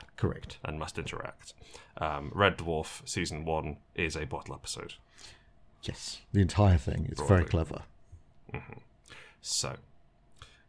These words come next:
Speaker 2: we want someone who's going to cause drama.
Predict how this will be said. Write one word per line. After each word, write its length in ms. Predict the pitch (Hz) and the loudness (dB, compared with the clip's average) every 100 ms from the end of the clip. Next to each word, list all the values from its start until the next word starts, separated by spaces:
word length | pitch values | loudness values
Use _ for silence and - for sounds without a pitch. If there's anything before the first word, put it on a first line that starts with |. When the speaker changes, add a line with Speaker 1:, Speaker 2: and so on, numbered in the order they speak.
| - - | -14 2
Speaker 2:
we 160 | 104 | 6
want 320 | 107 147 147 | 8 6 4
someone 500 | - 92 73 67 85 104 - - - | 0 0 -2 -4 -8 -10 -18 -20 -6
who's 160 | 92 | -4
going 380 | - 95 95 90 | 2 2 2 0
to 120 | - | -4
cause 380 | - 95 82 82 - | -8 -6 -6 -8 -12
drama. 680 | 87 90 85 76 71 69 | -10 -4 -2 -4 -8 -14